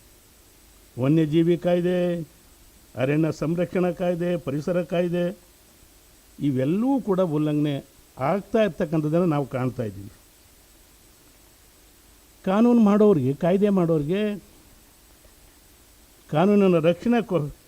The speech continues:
ಕೊಡೋರಿಗೆ ಕಾಯ್ದೆಗಳು ಅನ್ವಯ ಆಗೋದಿಲ್ವಾ?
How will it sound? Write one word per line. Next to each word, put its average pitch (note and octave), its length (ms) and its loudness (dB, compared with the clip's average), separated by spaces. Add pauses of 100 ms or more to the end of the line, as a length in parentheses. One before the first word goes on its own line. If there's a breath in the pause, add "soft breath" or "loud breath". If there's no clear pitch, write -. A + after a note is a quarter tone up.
(100)
ಕೊಡೋರಿಗೆ F3 720 -2 (2750)
ಕಾಯ್ದೆಗಳು E3+ 420 0
ಅನ್ವಯ G3 220 -2
ಆಗೋದಿಲ್ವಾ? G3+ 640 -4